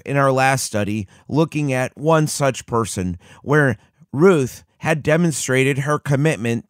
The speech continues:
to Naomi. Ruth demonstrated her willingness to identify herself with the Hebrew people.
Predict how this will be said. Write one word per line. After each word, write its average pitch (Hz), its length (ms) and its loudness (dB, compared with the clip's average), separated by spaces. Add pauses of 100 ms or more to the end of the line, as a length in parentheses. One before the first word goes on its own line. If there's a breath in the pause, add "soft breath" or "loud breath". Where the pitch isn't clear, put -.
to 127 160 -2
Naomi. 120 640 2 (680 loud breath)
Ruth 160 440 4 (200 soft breath)
demonstrated 160 760 0
her 160 180 0
willingness 139 760 0
to 147 120 -2
identify 139 680 0
herself 135 680 0
with 113 140 -8
the 131 80 -4
Hebrew 139 400 -4
people. 135 540 -4